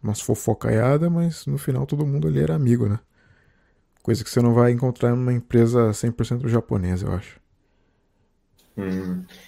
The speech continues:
Speaker 2: É, eu acho que eu vi isso no Consoles e Jogos Brasil, que é o, foi o primeiro canal de games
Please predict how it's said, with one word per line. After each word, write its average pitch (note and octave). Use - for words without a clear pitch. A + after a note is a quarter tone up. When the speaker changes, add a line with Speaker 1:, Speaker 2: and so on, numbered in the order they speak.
Speaker 2:
É, C#3
eu -
acho D#3
que -
eu A2+
vi G2+
isso A2+
no G#2
Consoles A#2
e G#2+
Jogos G#2
Brasil, F#2
que -
é A#2
o, A2
foi -
o F#2+
primeiro G2+
canal F2+
de F2
games F2+